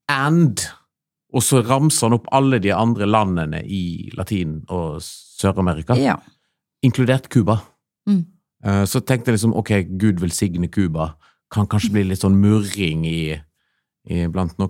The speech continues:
Speaker 1: også." Men så ble også det en veldig sånn fin sekvens som da avsluttet med at, eh, "Love is stronger than hate", og "Tonight we're all together, the Americas".
Speaker 2: Ja.
Speaker 1: Og så var det liksom veldig sånn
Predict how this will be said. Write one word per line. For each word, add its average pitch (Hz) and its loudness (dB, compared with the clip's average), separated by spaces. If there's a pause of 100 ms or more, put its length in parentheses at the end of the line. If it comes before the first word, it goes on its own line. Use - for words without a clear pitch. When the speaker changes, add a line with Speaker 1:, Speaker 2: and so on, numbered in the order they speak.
(120)
Speaker 1:
også." 139 0
Men 254 2
så 247 -2
ble 220 4
også 156 2
det 143 4
en 165 0
veldig 160 2
sånn 151 0
fin 139 0
sekvens 123 -2
som 120 -2
da 123 2
avsluttet 107 0
med 95 0 (500)
at, 104 0 (220)
eh, 90 0
"Love 95 2
is 87 -2
stronger 95 0
than 85 -2
hate", 139 0
og 95 0
"Tonight 95 -2
we're 90 0
all 85 0 (140)
together, 80 -2 (120)
the 82 0
Americas". 73 -6 (220)
Speaker 2:
Ja. 180 0
Speaker 1:
Og 170 -2
så 170 -4 (360)
var 262 -2
det 170 2
liksom 180 2
veldig 175 4
sånn 135 2